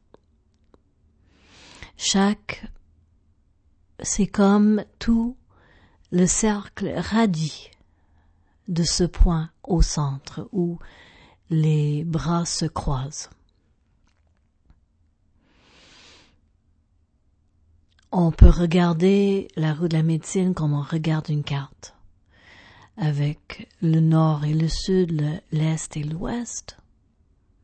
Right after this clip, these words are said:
Et en même temps, les directions sont reliées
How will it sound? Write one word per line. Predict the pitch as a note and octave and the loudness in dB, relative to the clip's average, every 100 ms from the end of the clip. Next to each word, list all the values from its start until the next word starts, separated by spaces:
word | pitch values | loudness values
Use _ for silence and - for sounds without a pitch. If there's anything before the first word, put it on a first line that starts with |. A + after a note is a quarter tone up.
| _ _ _ _ _ - - _ _ _ _ _ _ _ _ _ _ _ _ G3 | _ _ _ _ _ -20 -20 _ _ _ _ _ _ _ _ _ _ _ _ 4
Et | |
en | F3+ E3+ | 6 6
même | F3+ F3+ E3+ | 6 4 2
temps, | G#3 G3 A3 A#3 - _ _ _ - F#3+ | -2 -2 -2 -6 -16 _ _ _ -8 0
les | F3+ E3+ | 2 2
directions | E3+ F#3 E3+ - - G3 G#3 A3 A#3+ _ _ _ _ _ _ _ _ _ _ _ _ _ _ _ _ _ _ _ _ - | 0 0 -2 -4 -4 -2 -2 -4 -10 _ _ _ _ _ _ _ _ _ _ _ _ _ _ _ _ _ _ _ _ -18
sont | - - - E3+ E3 D#3+ D#3 A3+ _ _ _ _ _ _ _ _ _ _ _ _ - | -8 -6 -2 0 0 -2 -6 -14 _ _ _ _ _ _ _ _ _ _ _ _ -18
reliées | - F#3 E3+ D3+ D3+ D3+ G3+ | -6 -2 -2 -2 -2 -2 -4